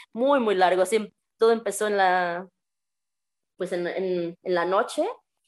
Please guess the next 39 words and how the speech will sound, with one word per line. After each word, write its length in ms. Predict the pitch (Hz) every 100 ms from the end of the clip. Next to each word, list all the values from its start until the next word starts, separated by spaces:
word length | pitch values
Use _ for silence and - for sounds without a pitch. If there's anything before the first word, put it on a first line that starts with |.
| _ _
y, 800 | 220 196 185 180 175 165 156 170 _ _ _ _ _ _ _ _ _ _ _
y 140 | 190
tu-, 160 | 208 208
y 180 | 202
toda 220 | - 262 381
esa 160 | 339
noche 300 | 254 262 349 359
tuve 200 | 277 285
contracciones, 540 | 208 196 196 247 294
pero 500 | 233 214 196 190 180
que 80 | 190
no 100 | 202
avanzaron, 560 | 214 220 226 247 214 220 _ _
es-, 160 | 185 - -
pero 140 | 180
bastante 320 | 185 247 302
fuertes, 480 | 359 262 240 254 320
pero 200 | - 214 196
que 100 | 190
no 200 | 202 226
avanzaron. 540 | 214 202 196 180 175 - _ _ -
Y 100 | 196
amaneció 680 | 185 180 180 180 277 302 440 539 - _
y 100 | 233
nada 280 | 208 220 220
pasó, 380 | 175 - 226 240
¿no? 180 | 247 262
Yo 120 | 285
como, 200 | 285 285
"¿En 80 | 269
serio? 340 | 254 381 370 403 - -
<laughs> 420 | 440 330 - -
¿En 140 | 302
serio 220 | 294 294 370
no 100 | 359
nació?". 360 | 339 - 262 494 508 339 320 285 247 -
Y, 760 | 233 220 208 208 202 196 190
y 80 | -
entonces 460 | 208 202 214 269